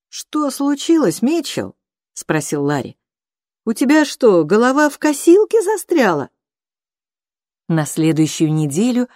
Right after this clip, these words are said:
они сняли домик на пляже с крышей тропического вида из пальмовых листьев и примитивным цементным полом.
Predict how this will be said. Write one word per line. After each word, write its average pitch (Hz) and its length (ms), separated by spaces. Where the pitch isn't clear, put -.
они 214 280
сняли 240 340
домик 202 400
на 151 140
пляже 233 380
с - 60
крышей 294 380
тропического 151 800
вида 170 240
из 139 140
пальмовых 131 600
листьев 233 460
и 311 100
примитивным 254 720
цементным 196 640
полом. 120 460